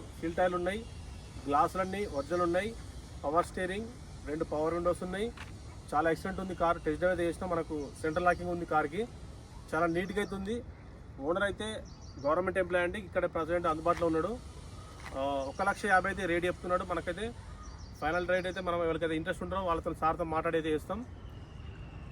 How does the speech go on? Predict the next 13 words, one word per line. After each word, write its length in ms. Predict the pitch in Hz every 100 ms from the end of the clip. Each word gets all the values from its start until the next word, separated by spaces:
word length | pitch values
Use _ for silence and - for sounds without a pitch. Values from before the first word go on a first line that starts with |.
| - - - -
చాలా 180 | 147 170 185
పర్ఫెక్ట్ 260 | 180 185 190
ఉంది. 100 | 190 180
ఒకసారి 220 | 185 170
మీకు 160 | 170 160 151 165
టోటల్గా 340 | 165 185 185 175
మీకు 120 | 156
వెహికల్ 220 | 156 170
చూపిస్తా. 340 | 156 151 - 185 208 - - - - - - - - - - - - - - - - - 143
ఒకసారి 320 | 151 160 160 160
ఫ్రంట్ 180 | 160 180
వ్యూ 80 | 175
తీసుకోండి. 380 | 156 160 151